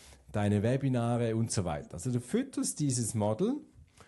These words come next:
und dann fragst du all deine Kontakte als zweitens, hey, alle Leads, äh, nicht nur die Kontakte, sondern halt auch wirklich neue, Cold Outreach, äh, auch die Ads leitest du auf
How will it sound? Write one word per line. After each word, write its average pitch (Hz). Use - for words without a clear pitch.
und 160
dann 196
fragst 180
du 160
all 151
deine 170
Kontakte 123
als 123
zweitens, 87
hey, 165
alle 214
Leads, 120
äh, 123
nicht 175
nur 151
die 143
Kontakte, 123
sondern 117
halt 127
auch 127
wirklich 160
neue, 123
Cold 151
Outreach, 113
äh, 104
auch 127
die -
Ads 143
leitest 117
du 120
auf 110